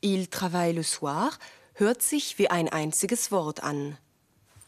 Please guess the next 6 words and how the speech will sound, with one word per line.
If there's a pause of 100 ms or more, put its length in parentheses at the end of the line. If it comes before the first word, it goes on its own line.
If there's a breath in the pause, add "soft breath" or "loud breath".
„Il
travaille
le
soir.“ (1160 loud breath)
Im
Französischen